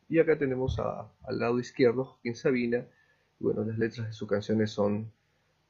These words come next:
profundamente poéticas, irónicas, paródicas, autoparódicas, y observaremos algunas letras, ¿no? de él. Y iremos al caso peruano, a Chabuca Granda, todos la,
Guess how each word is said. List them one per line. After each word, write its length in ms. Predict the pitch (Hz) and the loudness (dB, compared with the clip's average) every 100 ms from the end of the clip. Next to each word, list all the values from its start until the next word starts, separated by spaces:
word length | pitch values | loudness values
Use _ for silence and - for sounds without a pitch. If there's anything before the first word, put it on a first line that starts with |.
| _ | _
profundamente 600 | 107 - 104 95 92 92 | -4 0 0 2 -2 -4
poéticas, 880 | - 113 131 131 117 113 123 - - _ | 0 4 4 2 -4 -4 -6 -10 -20 _
irónicas, 580 | 107 123 127 110 107 - | 0 2 2 0 -4 -6
paródicas, 760 | - 98 123 123 117 - - _ _ _ - | -2 2 4 2 -2 -10 -12 _ _ _ 2
autoparódicas, 960 | 110 110 110 - 107 117 - - 123 _ _ _ _ - | 4 4 -2 -6 -2 -2 -4 -12 -14 _ _ _ _ -6
y 60 | 123 | -6
observaremos 680 | - 120 110 113 117 120 - | -2 2 4 4 0 -4 -6
algunas 340 | 107 107 107 | -6 -6 -2
letras, 580 | 110 107 - - - _ _ | 0 0 -4 -20 -20 _ _
¿no? 200 | - - 143 | -10 -10 -6
de 240 | 117 110 127 | 0 2 2
él. 120 | - _ _ _ _ _ - - - - _ _ _ _ _ - _ - | 0 _ _ _ _ _ -20 -18 -18 -20 _ _ _ _ _ -20 _ -12
Y 460 | 117 123 123 127 127 | -2 0 2 4 6
iremos 320 | 123 135 127 | 6 4 2
al 80 | 110 | 0
caso 280 | 107 - 104 | 0 2 2
peruano, 600 | 110 143 175 131 196 - _ _ _ _ _ _ | 6 8 8 8 4 -2 _ _ _ _ _ _
a 260 | - - - | -14 -14 -16
Chabuca 380 | - 101 104 107 | -4 -4 0 2
Granda, 540 | 110 127 139 113 113 | 4 4 4 2 -2
todos 380 | 117 - - 107 | -2 -4 -4 -6
la, 120 | - | -14